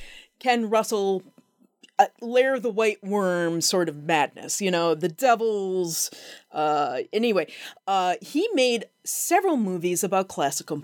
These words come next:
composers. He had a very deep love of kind of the history of classical music. And so he made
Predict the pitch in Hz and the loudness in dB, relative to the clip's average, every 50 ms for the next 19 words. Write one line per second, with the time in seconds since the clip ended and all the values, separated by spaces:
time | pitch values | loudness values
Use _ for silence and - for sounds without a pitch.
0 | - _ - - 165 - - 294 320 294 233 - - - - - - 247 262 214 | -10 _ -12 -10 -10 -4 0 2 2 4 2 2 0 -2 -4 -6 -6 -4 -2 0
1 | 254 247 226 214 185 - - - - 180 180 165 160 185 185 180 180 180 170 175 | 0 2 2 0 -2 -4 -8 -4 -2 0 0 0 2 2 2 2 2 0 -2 -4
2 | 156 165 147 - 185 180 - - _ - 165 175 185 208 220 208 190 180 165 160 | -6 -10 -10 -8 -8 -8 -8 -10 _ -10 -8 -6 -4 -2 0 0 2 2 2 0
3 | 160 147 - - - 170 165 165 160 160 165 156 - - - 208 190 165 156 151 | 0 -2 -6 -4 -2 0 2 2 2 2 0 -2 -4 -2 -2 -2 0 0 -2 -2
4 | 185 160 - - 190 165 151 151 - - 180 175 170 - - 156 165 170 196 233 | 0 -2 -2 -2 0 0 0 -2 -2 -2 -2 -2 -2 -4 -4 -6 -4 -4 -4 -4
5 | 233 - - - - - - - - - - - - - - - - 190 196 - | -4 -4 -4 -6 -10 -18 -20 -20 -20 -18 -16 -16 -16 -16 -10 -6 -2 -2 -2 -2
6 | - 240 226 208 202 196 _ _ _ _ - - 349 427 453 415 330 294 285 277 | 0 2 4 2 2 0 _ _ _ _ -6 -2 0 0 0 0 0 2 2 2
7 | 269 262 262 254 262 254 | 2 2 0 0 -2 -4